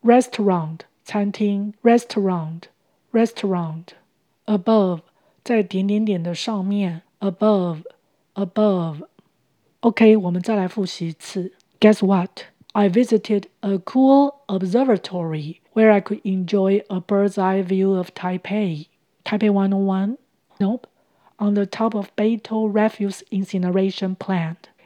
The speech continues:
It's not stinky at all. There is also a revolving restaurant above the observatory.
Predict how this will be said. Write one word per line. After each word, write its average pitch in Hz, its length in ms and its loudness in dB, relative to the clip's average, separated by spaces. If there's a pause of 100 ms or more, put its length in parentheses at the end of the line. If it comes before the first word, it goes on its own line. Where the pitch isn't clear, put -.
It's - 240 -8
not 220 240 0
stinky 214 640 0
at 190 180 -2
all. 214 440 2 (200)
There 214 200 4
is 202 120 -2
also 214 560 -2 (100)
a 196 100 -4
revolving 226 800 -2
restaurant 196 640 -4 (140)
above 190 420 -4
the 190 180 -8 (120)
observatory. 208 920 -6